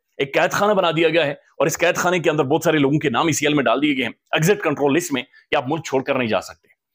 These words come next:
यानी अंदाजा लगाने से इस मुल्क के अंदर, अ, उस मुल्क का साफी मुल्क से बाहर जाने पर उसकी पाबंदी हो,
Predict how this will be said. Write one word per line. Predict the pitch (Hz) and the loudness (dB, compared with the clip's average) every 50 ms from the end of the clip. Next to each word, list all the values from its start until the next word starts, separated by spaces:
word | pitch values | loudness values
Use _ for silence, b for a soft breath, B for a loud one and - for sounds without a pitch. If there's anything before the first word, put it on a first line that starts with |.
| _ _ - | _ _ -2
यानी | 127 156 | -2 0
अंदाजा | 151 147 165 175 190 | 0 2 2 2 2
लगाने | 180 151 131 156 185 | 2 2 2 2 2
से | 160 165 | 2 2
इस | 175 151 | 0 2
मुल्क | 160 170 170 | 0 0 0
के | 160 190 | 2 0
अंदर, | 170 160 165 170 180 B B B B B B - | 2 2 2 2 2 B B B B B B 0
अ, | 120 - | 0 0
उस | 160 165 | 2 2
मुल्क | 175 180 - | 0 2 2
का | 190 | 2
साफी | 156 - - 123 143 147 233 240 | 0 0 0 0 0 2 2 2
मुल्क | 214 196 170 - | 2 2 2 0
से | 196 196 | 0 0
बाहर | 151 135 135 180 185 170 | 2 2 2 2 0 0
जाने | 135 156 147 160 170 | 0 0 0 0 0
पर | 156 170 | 0 -2
उसकी | 160 - - | -2 -2 -2
पाबंदी | 175 151 139 139 147 156 165 | -2 -2 -2 -2 0 0 0
हो, | 165 160 | 0 0